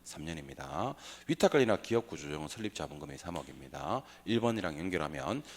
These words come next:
자기관리는 설립할 때 오억, 위탁이나 기업 구조조정은 설립할 때 삼억이 되는 겁니다. 틀린 걸 찾아야 되니까 답은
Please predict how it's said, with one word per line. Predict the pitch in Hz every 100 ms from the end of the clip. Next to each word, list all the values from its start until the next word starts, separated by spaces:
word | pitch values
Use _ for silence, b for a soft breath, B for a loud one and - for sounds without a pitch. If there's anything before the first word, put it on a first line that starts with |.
| B
자기관리는 | - 139 156 151 156 175 180
설립할 | - 101 98 78
때 | - 80 76
오억, | - 82 78 71 127 B B B
위탁이나 | 120 - 117 101
기업 | - 107 110
구조조정은 | 92 78 71 87 113
설립할 | 113 107 80
때 | - 65
삼억이 | 67 - 80 71
되는 | - 73 71
겁니다. | 67 67 69 69 78 135 156 B B
틀린 | 143 127
걸 | 104
찾아야 | 92 87
되니까 | 73 71 -
답은 | 78 131